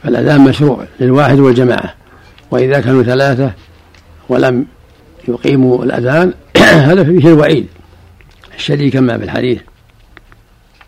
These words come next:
وظاهر حديث مالك بن حويرث أنهما كان اثنين، قال: "إذا حضرت فأذنا وأقيما حتى ولو الواحد"،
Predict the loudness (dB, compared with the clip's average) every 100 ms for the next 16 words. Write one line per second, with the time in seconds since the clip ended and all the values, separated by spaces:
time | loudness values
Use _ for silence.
0 | -20 -20 -20 -20 -12 -4 0 2 2 0
1 | -2 -2 -4 -4 -6 -2 -2 -2 -2 -4
2 | -4 -4 -8 -8 -6 -2 0 0 0 -2
3 | 0 -2 -4 -8 -20 -20 -18 -6 -2 -2
4 | -2 -2 -2 -2 -2 0 0 2 2 2
5 | 2 0 -2 -2 -2 -4 -10 _ -20 -20
6 | -8 -6 -2 0 2 4 2 0 -4